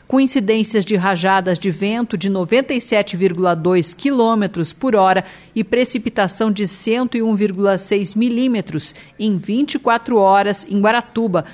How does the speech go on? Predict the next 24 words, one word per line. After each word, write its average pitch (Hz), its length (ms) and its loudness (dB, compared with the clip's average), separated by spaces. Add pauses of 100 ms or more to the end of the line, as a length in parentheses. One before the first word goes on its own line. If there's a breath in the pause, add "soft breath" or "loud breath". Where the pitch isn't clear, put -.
(140 loud breath)
município 240 560 0
mais 220 380 0
atingido, 170 680 -2 (240 loud breath)
seguido 247 400 -4
por 233 180 -2
Matinhos, 208 760 -2 (240 loud breath)
que 233 80 -4
teve 214 260 0
danos 190 460 0
de 185 100 -4
média 202 460 0
gravidade 196 720 0
relacionados 202 720 -2
principalmente 202 1040 -2
a 190 120 0
alagamentos 180 840 -2
e 208 40 -2
inundações, 196 760 -2 (300 loud breath)
destelhamentos, 208 1040 -2 (260 loud breath)
quedas 226 420 2
de 208 100 -2
estruturas 180 640 -2
e 175 60 2
árvores 214 520 0